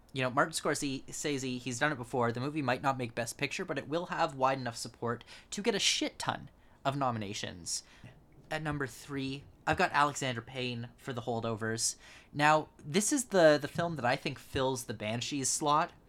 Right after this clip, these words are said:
the one where it's like, it's a film from a director who has been nominated before that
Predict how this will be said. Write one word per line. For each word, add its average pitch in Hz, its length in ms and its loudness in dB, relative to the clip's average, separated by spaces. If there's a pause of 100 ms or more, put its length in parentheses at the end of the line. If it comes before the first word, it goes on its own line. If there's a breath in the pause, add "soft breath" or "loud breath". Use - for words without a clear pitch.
(340 loud breath)
the 143 120 2
one 143 440 4
where 120 200 4
it's 120 260 -4
like, 117 340 0 (280 loud breath)
it's 147 180 -2
a 143 60 -2
film 143 480 2 (340)
from 151 400 4
a 156 60 4
director 123 540 -2
who 123 120 -8
has 190 340 -2
been 196 240 -6
nominated 185 520 -6
before 165 480 -4 (720 soft breath)
that 156 240 2